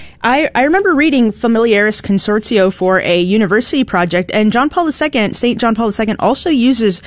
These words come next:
the term New World Order in that document. Of course,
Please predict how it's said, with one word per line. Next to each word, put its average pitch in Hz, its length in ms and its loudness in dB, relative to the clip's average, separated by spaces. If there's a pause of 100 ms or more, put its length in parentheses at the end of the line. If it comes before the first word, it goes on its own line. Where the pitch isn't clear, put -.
(240)
the 190 100 -2
term 214 320 2
New 240 160 2
World 220 340 0
Order 208 280 2
in 247 260 2
that 202 200 0
document. 185 540 0
Of 190 140 -2
course, 247 340 -2